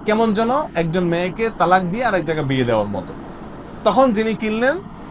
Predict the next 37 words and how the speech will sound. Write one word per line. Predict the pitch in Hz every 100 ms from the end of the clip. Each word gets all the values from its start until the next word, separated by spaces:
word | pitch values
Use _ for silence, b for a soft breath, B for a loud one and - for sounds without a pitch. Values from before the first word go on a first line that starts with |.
| 185
ওই | 254
ব্যক্তি | 233 220 - 214 -
তার | 180 170
জন্য | 175 180 208 262 - - - -
ওই | 160
প্রথম | 165 165 226
ব্যক্তির | 196 - 175
মতো | 160 151
স্বামীর | - 196 220 240 214
জায়গায় | 165 151 143 135
থাকবে। | 131 113 104 90
শুধু | 175 185 175
তাই | 220 302
নয়, | 277 165 113 - - - - -
ইসলামী | - 208 240
শরিয়ার | 226 214 208
বিধান | 175 202 220
হলো | 170 165 156 156
এই | 196
মহিলা | 202 202 220 233
থেকে | 226 226
যদি | 214 214
কোনো | 214 214
বাচ্চা | 160 - 233
হয় | 202 196 170
ওই | 170
ব্যক্তির, | 160 - 147 113 - - - - -
তাহলে | 156 180 220 247
সেই | - - 226
বাচ্চা | 226 196 202 190
হওয়ার | 190 180
সঙ্গে | - 214 262
সঙ্গে | 220 220 202
এই | 175 175
মহিলা | 175 175 190 226 294 320 - - - - - -
চিরকালের | 202 226 226 214 226
জন্য | 190 220 196 185 240